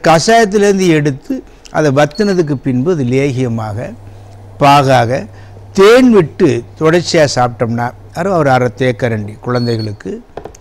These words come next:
பெரியவங்களுக்கு ஒரு தேக்கரண்டி காலையில மாலையில ஒரு மண்டலம் தொடர்ச்சியா சாப்பிட்டோம்னாவே உடம்புல உள்ள பிணி, உடம்புல உள்ள பிணி, வயிற்று பொறுமல், வயிற்று எரிச்சல்,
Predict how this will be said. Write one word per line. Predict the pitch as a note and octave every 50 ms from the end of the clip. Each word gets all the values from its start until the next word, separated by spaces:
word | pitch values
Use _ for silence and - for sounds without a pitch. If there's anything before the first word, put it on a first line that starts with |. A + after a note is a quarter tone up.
| - - - - - - -
பெரியவங்களுக்கு | - G#3 A#3+ B3+ A#3+ A3 G3 E3+ D3 C3+ B2 - E3
ஒரு | C#3+ C3+ C3 A#2
தேக்கரண்டி | A2+ B2+ B2 A#2+ A2 B2+ A#2+ A2+ A2+ G#2+ A2+ A#2 - - - - - - - - - - - -
காலையில | - D#3 D#3 E3 F3+ F3+ E3+ E3 D#3+ E3 F#3+ F3+ D#3 C3
மாலையில | B2 A#2+ A#2+ B2 B2 A#2+ B2 B2+ C3+ - - - - - - - - - - - - - - - - - - - -
ஒரு | G#3 A#3 C4 C4+ B3 G3+ E3+
மண்டலம் | D#3 D#3 F3 G#3 G3+ G#3 G3 G3 F3+ D3+ -
தொடர்ச்சியா | E3 D#3 F3 F#3+ E3+ - - G3+ F#3 F3 D3
சாப்பிட்டோம்னாவே | - D#3 C#3+ C3+ B2 - C3 A#2+ A#2 A2+ A#2 A#2 A#2 A#2+ B2+ B2 A2+ A2 A2+ - - - - - - - - - - C3+ C#3+
உடம்புல | E3 F#3+ G#3+ A#3 A#3 A#3 A#3 G#3+ F#3+
உள்ள | D#3+ C#3+ C3 A#2+ B2 C#3+ D3 - - -
பிணி, | C#3+ C3+ C#3 C#3+ C#3 C3 - - - - - - - - - - - - - - - - - - -
உடம்புல | C3+ C3 C#3 C#3 C3+ C3+ D3
உள்ள | F3 A3
பிணி, | A3 - - C3+ C3 C3 C3 - - - - - - - - - - - -
வயிற்று | A#2+ A#2+ B2 A2 A#2 B2 G#2+
பொறுமல், | - - A#2 G#2+ G#2 G#2+ A2 A2+ A2+ - - - - - - - - - -
வயிற்று | B2+ C3 C#3+ D3+ C3 - - A2+ G#2+
எரிச்சல், | A2+ A2+ A2 G#2+ - - - A2 A2+ B2